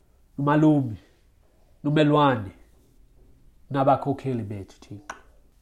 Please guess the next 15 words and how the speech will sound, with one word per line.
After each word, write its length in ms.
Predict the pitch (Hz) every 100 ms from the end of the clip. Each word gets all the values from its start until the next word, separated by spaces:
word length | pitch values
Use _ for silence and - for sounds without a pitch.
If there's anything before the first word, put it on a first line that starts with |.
| _
Ndicela 420 | - 139 - 165
ubanike 560 | 165 151 151 160 165 151
abakhokheli 680 | 139 151 - 156 - 156 139
bethu 460 | 123 113 101 - - - _ _ -
ubulumko. 600 | 147 156 143 131 117 - _ _ _ _ _ -
Umongameli 680 | 143 160 165 156 165 139
wethu, 360 | 131 117 110 131
uCyril 540 | 127 - 151 151 147
Ramaphosa, 760 | 143 139 139 139 147 120 - 120
sikelele 460 | - 139 165 165 160
ubomi 260 | 156 156
bakhe, 440 | 139 120 107 - 107
sindise 440 | - 143 160 151
ubomi 240 | 147 147
bakhe. 520 | 143 127 107 - -